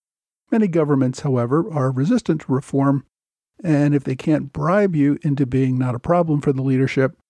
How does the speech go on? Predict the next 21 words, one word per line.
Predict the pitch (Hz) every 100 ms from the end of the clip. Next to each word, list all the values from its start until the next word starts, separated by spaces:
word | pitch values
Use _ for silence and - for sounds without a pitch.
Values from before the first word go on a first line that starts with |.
| _ _
then | - 175
its | 170 -
leaders | 139 135 135 -
can | 147 131 -
also | 220 -
use | 170 156 131 127
their | 139 135
power | - 123 123
to | - 117 107
crush | - 170 -
you. | - - _ _ _ _ _ _
After | 135 131 - 127
George | 117 147 147 117
Gordon's | 147 220 196 175 -
acquittal | - - 131 139 147
for | - 131
his | 131 120
role | 120 131 143 143
in | 139
the | 123
riots, | 131 180 160 147